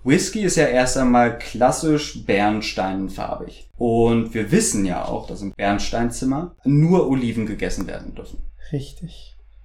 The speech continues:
Speaker 2: Richtig. Und wer liegt im Bernsteinzimmer begraben?
Speaker 1: Uh, das weiß ich gar nicht tatsächlich. Ich war da, <laughs> ich war da noch gar nicht.
Speaker 2: Ludwig Wittgenstein.
Speaker 1: Ah. Natürlich.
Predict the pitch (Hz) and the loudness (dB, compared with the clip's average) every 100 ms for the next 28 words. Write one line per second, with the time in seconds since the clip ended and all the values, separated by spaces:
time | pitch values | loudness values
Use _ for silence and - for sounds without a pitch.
0 | - - - - - - - - 156 - | -20 -20 -20 -20 -20 -20 -10 0 0 0
1 | - 180 - - - - - - - - | -12 -14 -10 -4 -2 -2 -8 -18 -18 -18
2 | - - 156 139 165 196 202 - 185 160 | -12 2 2 8 6 8 2 0 0 2
3 | 165 185 - 170 160 165 156 143 143 143 | 2 2 2 0 0 0 0 -2 -2 0
4 | 156 214 - - - - - _ _ 120 | 0 -2 -8 -18 -16 -18 -20 _ _ -4
5 | 101 90 95 92 107 101 - 82 90 92 | -4 -4 -4 0 0 0 -6 -8 -8 -8
6 | - - - - - - - - _ - | -12 -12 -12 -14 -18 -18 -20 -20 _ -8
7 | - 120 117 - - - 135 123 98 - | 2 4 4 2 0 0 0 -2 -2 -4
8 | 90 90 - - - - - 143 147 165 | -6 -6 -8 -10 -10 -10 -4 -4 -2 -2
9 | 156 180 190 - 131 - 139 131 120 - | 0 -2 -2 -4 -6 -6 -8 -8 -8 -10
10 | - - - - - - - - - - | -10 -20 -20 -20 -20 -20 -20 -20 -20 -20
11 | - - - - - - 143 156 143 135 | -16 -6 -4 -4 -4 -6 -4 -4 -4 -6
12 | 104 104 95 95 92 - - - - - | -6 -6 -8 -10 -12 -12 -12 -14 -14 -16
13 | - - - - - - - - - - | -14 -16 -16 -16 -18 -18 -18 -18 -18 -18
14 | - - - - - 156 - 226 120 92 | -20 -20 -20 -14 -6 -4 -2 0 0 -2
15 | 87 - | -6 -14